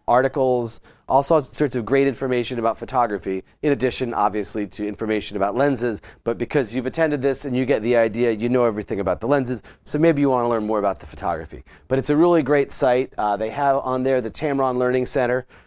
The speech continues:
and it's, uh, contributing articles from, uh, various, uh, techs and professional photographers about all different types of photography, um, and it's a really good resource in addition to Tamron's blog,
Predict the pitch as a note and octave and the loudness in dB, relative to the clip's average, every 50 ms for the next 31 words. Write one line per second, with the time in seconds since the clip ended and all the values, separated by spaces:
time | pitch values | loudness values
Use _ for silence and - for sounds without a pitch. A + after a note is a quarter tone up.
0 | _ _ - B2 A#2 A2+ A2 A2 G#2+ G#2 G#2 _ _ G#2+ G#2 F#2+ - - - - | _ _ -10 -6 -4 -4 -4 -4 -6 -6 -8 _ _ -10 -10 -10 -12 -14 -12 -10
1 | A2 G#2+ G2+ F#2+ F#2 F#2 F2 D2+ - _ _ - - - C3+ C3 - - D#3+ C#3 | -8 -8 -8 -8 -8 -8 -10 -12 -14 _ _ -20 -10 -6 -6 -4 0 0 0 0
2 | C3 C#3 C3 C3+ B2+ B2+ B2+ - - A#2 B2+ C3 B2+ - C3+ B2+ B2+ A2+ - - | 2 2 2 2 2 0 -2 0 2 2 4 2 2 0 0 0 0 -2 -4 -2
3 | - B2+ A#2 A2+ A2 A2 G#2+ - - - - _ _ - G2+ G2+ G2+ G2 F#2 G#2+ | 0 0 2 2 0 -4 -6 -10 -16 -20 -20 _ _ -4 -2 0 0 0 0 0
4 | B2 B2 B2 B2 A#2+ A2+ - - - - A#2+ A2 - - D#3+ C#3 C#3 - - - | 2 2 2 2 0 -2 -4 -8 -10 -8 -8 -8 -4 -2 0 0 0 -2 -4 -6
5 | C3 A#2+ - A#2+ - - B2+ A#2+ - - C3 A2 - B2 - C#3 A#2+ A#2+ A#2+ A#2 | -6 -4 -4 -4 0 0 0 0 0 -4 -6 -6 -6 -4 0 0 2 2 0 -2
6 | - B2 B2 A#2+ G2+ A2+ G2+ A2 G#2+ - - - _ - _ - B2 B2+ A#2+ G#2 | -2 -2 -2 -2 -4 -4 -4 -2 -4 -4 -6 -14 _ -20 _ -2 0 0 2 0
7 | B2 - - B2+ A2+ - - B2 A#2 - - G#2+ - - - B2 A2+ A2+ A2+ A2 | -2 -2 -2 -6 -4 0 -2 -2 -2 -2 -8 -12 -12 -6 -2 0 0 2 0 -2
8 | G#2 - A2 G#2 - - - - _ _ G2+ G#2 G#2 G2 F#2+ G2+ - - A2 G2+ | -4 -4 -6 -8 -8 -12 -20 -20 _ _ -6 -4 -2 -2 -4 -6 -6 -6 -6 -6
9 | G2 - A2+ A2+ A#2+ B2 A#2 A2 F#2+ A2+ A#2 A2 G2+ G2 G#2 A#2 A#2 A2 - - | -6 -6 -2 0 0 0 0 0 0 0 0 0 -2 -2 -2 -2 -2 -2 -2 -2
10 | A#2 G#2+ G#2 G2 - - - - - - _ _ - B2+ B2 G#2+ B2 C3+ - - | -2 -2 -2 -4 -6 -12 -20 -20 -20 -20 _ _ -2 -2 0 0 0 -2 -2 -2
11 | C3 A2+ - - - A#2+ A#2 A2 A2+ - - _ _ _ _ - - D3 C3+ B2+ | -4 -4 -4 -4 -4 -2 -2 -2 -4 -8 -16 _ _ _ _ -8 -4 -4 -2 0
12 | B2 A#2+ A#2 A2+ A2 F#2+ - - A2+ A#2+ C3 C#3 C3 B2 A#2 A2 A2+ G#2+ | 0 0 0 0 -2 -4 -6 -4 0 2 4 4 6 6 4 4 2 -2